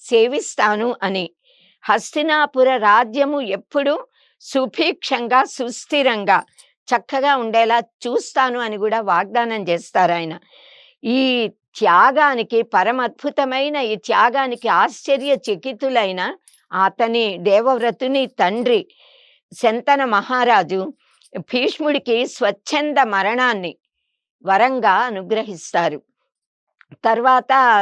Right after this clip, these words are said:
శంతన మహారాజుకు సత్యవతీ దేవికి వివాహం జరుగుతుంది.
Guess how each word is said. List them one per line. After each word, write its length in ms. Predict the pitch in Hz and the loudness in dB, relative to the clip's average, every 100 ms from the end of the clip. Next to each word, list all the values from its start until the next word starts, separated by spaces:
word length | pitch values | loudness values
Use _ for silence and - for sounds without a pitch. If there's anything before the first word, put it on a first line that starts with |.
| 190 - | 0 -4
శంతన 320 | 220 226 254 | -4 0 0
మహారాజుకు 680 | 240 226 233 240 233 208 285 | 0 -2 0 2 0 -2 -6
సత్యవతీ 640 | - 220 - 233 240 247 | -4 -4 -2 -4 -2 -2
దేవికి 500 | 220 226 220 269 269 | 0 0 -2 -6 -6
వివాహం 520 | 220 202 220 233 233 | -4 -2 -2 -2 -4
జరుగుతుంది. 760 | 208 185 185 165 190 185 220 | -2 0 -2 -4 -6 -4 -4